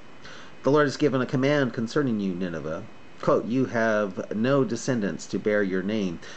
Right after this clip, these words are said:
I will destroy the images and idols that are in the temple of your gods. I will prepare your grave, for you are vile. Look there on the mountains, the feet of the one who brings good news, eh, who proclaims peace. Celebrate your feast, your festivals,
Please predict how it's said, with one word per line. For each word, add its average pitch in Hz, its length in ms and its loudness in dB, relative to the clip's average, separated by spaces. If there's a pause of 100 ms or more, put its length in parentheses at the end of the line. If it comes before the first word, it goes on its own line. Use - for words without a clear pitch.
(140)
I 92 80 0
will 101 80 -2
destroy 113 400 2
the 101 160 -2
images 101 400 -2
and 104 160 -4
idols 95 460 -2
that 107 260 0
are 104 180 2
in 104 140 -2
the 95 60 -2
temple 98 480 -2
of 95 180 0
your 87 100 -2
gods. 101 440 0
I 95 80 0
will 87 180 -4
prepare 113 380 0
your 98 180 0
grave, 104 420 0
for 98 160 0
you 113 380 0
are 101 140 2
vile. 107 560 0 (420)
Look 160 280 2
there 135 340 2
on 123 220 -2
the 110 100 0
mountains, 113 580 -2
the 107 100 0
feet - 260 -2
of 104 200 2
the 110 60 0
one 117 200 0
who 113 140 0
brings 120 360 0
good 101 300 0
news, 107 460 0 (300)
eh, 127 300 2
who 139 120 4
proclaims 135 600 0
peace. 120 360 0
Celebrate 123 600 0
your 101 100 -2 (160)
feast, 131 320 -2
your 117 180 2
festivals, 98 760 -2